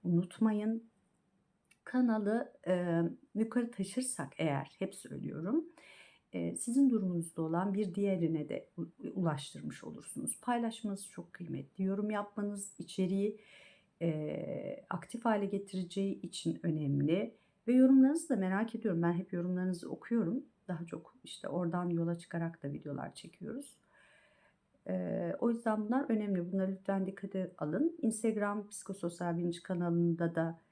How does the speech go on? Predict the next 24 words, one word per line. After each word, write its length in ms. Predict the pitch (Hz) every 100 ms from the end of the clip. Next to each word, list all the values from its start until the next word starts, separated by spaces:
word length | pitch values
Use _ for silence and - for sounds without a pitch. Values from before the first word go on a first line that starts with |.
| _ _ -
eee, 320 | 175 170 160
D 160 | 180 185
M'den 560 | 175 170 175 180 196 -
işte, 280 | 175 - 175
eee, 640 | 165 - 143 131 135 87
öğrenmek 380 | - 180 170 170
istediğiniz, 680 | - - 165 170 160 165 - -
tabii, 340 | 175 160 160 - _ _ _ _
eee, 220 | 165 151
bireysel 440 | 160 165 165 220 220
terapi 380 | 202 180 - 180
alanına 320 | 175 170 170
girmeyen 680 | 165 180 175 165 160 160
bazı 280 | 160 165 165
şeyler 300 | 175 170 165 165
varsa 360 | 165 170 -
yardımcı 520 | 226 175 170 180 175
olmaya 300 | 170 175 175
çalışıyorum 560 | 170 196 190 - 156 -
elimden 460 | 143 - - 165 170
geldiğince. 580 | 165 160 165 170 170
Kendim 340 | 170 185 175 175
cevaplamaya 580 | 170 170 - 165 170 170
çalışıyorum. 500 | - - - 208